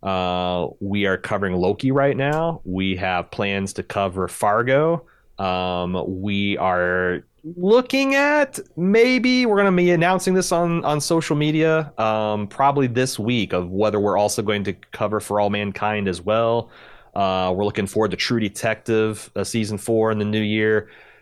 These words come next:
If you wanna, if you wanna see what we're covering, keep up to date, uh, I recommend you follow us on your social media of choice at Bald Move. Uh, unless your social media of choice is TikTok, we're at Baldest Move there. Um, but yeah.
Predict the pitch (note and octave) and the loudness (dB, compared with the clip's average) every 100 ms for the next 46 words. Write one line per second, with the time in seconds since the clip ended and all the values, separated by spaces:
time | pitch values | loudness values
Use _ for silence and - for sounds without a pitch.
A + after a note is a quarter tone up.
0 | _ _ _ _ - A#2 C3+ F3+ E3+ - | _ _ _ _ -6 0 2 4 2 -2
1 | _ _ - C3 C#3 D#3 E3+ C#3+ E3 D3+ | _ _ -6 -2 2 4 2 2 0 2
2 | C#3 G2 A#2 A#2+ G#2 F#2 F2+ F2 A2 A2 | 2 0 0 0 2 0 -2 -4 -2 -2
3 | G2+ F#2 F2 F#2 F2 - - F#2+ E2+ G2 | -2 -4 -2 0 -2 -4 -4 -2 -2 -2
4 | A2 G#2+ G#2 G2+ F#2+ - G2 F#2+ F#2 F2 | -2 -2 -2 -2 -2 0 0 2 0 -2
5 | E2+ F#2+ F2+ A2 A#2 G3 G3 E3 D3+ C#3 | -2 -2 -2 -2 0 0 0 0 2 0
6 | A2 C3 F#2 C#2 - G2 F2+ F#2+ E2+ F2 | 0 -2 -2 -2 -4 -2 0 -2 0 -2
7 | D#2 C#2+ - - F#2+ E2 D#2 C#2+ F#2 F#2 | -2 -6 -12 -10 -6 -4 -4 -4 -2 -2
8 | - F2+ F#2+ - F#2 F2+ F2+ - G2+ F#2 | -4 -4 -4 -2 -4 -2 -2 -4 -4 -4
9 | - - - D3+ D3+ D#3 D3+ - G#2+ G2 | -4 -6 -6 -2 0 0 -2 -4 -2 0
10 | G#2 G2 F#2+ F#2+ E2+ E2 D#2+ D2+ C#2+ D2 | 0 -2 -2 0 0 -4 -6 -6 -4 -4
11 | C#2+ - _ _ _ _ _ _ _ - | -4 -8 _ _ _ _ _ _ _ -8
12 | E2 D#2 D2+ C#2+ C#2 - _ - F#3+ G#3+ | -4 -4 -4 -6 -10 -14 _ 0 2 2
13 | D#2+ | -2